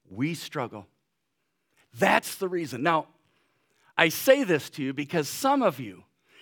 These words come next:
have been working very hard to keep your normalcy. You've worked very hard. Even as people who go to church,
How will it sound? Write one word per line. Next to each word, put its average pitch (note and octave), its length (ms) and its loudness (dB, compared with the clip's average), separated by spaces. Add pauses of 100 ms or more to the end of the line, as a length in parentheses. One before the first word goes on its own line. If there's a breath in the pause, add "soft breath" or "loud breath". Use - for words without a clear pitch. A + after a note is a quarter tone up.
(160 soft breath)
have D3 300 -2
been E3 300 0 (200 loud breath)
working G3+ 500 2
very A#3+ 340 4
hard G#3+ 500 2 (260 loud breath)
to G#3+ 120 -2
keep A3 500 -4 (200 loud breath)
your G#3 260 2
normalcy. G#3 840 2 (2000)
You've F3+ 140 -2
worked B3 260 4
very G#3+ 220 4
hard. G3 220 4
Even C#4+ 380 4
as G#3 300 2
people B3+ 360 -2
who F#3+ 140 2
go A3+ 160 6
to A3 80 0
church, - 640 0